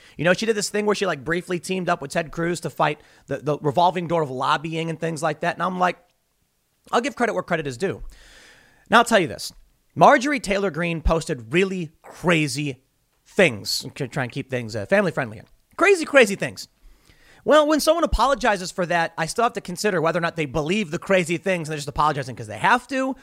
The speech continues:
or if they finally realize, hey, maybe those things are actually crazy. At the very least, I will give her an opportunity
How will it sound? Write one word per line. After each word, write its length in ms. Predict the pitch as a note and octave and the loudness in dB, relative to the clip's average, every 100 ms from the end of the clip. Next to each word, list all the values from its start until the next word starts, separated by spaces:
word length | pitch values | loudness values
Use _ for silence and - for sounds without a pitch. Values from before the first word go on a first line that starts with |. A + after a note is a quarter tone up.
| - - | -20 -2
or 240 | C4 D#4+ D#4 | 4 8 6
if 120 | A#3+ | 4
they 180 | B3 A#3 - | 0 0 -4
finally 360 | A3 A#3+ A3+ G#3+ | -2 0 -2 0
realize, 480 | G3+ A3 F#3+ F#3+ | 2 2 2 0
hey, 140 | G#3+ A3 G#3+ - | -2 -4 -6 -6
maybe 360 | A3+ A4 F#4 | 4 6 6
those 200 | F4 D4+ | 2 0
things 260 | A3+ C4 G#3 | 0 -4 0
are 80 | G#3+ | 0
actually 320 | E3 - C#3+ | 0 -2 -10
crazy. 440 | - A#3+ G3 B2+ - - - - - | -2 -2 -2 -8 -14 -18 -16 -20 -20
At 60 | - | -4
the 40 | |
very 160 | B2+ A3+ | 2 2
least, 360 | E3+ F3+ - - - - - | 2 -2 -4 -14 -20 -16 -2
I 80 | D3+ | 2
will 140 | E3 | 2
give 220 | D3+ D3+ | 0 -2
her 200 | B2+ C3 | 0 -2
an 120 | B2 C3+ | 0 -2
opportunity 720 | B2+ C3 - C4 F3 C3 | -4 -6 -4 -2 -2 -4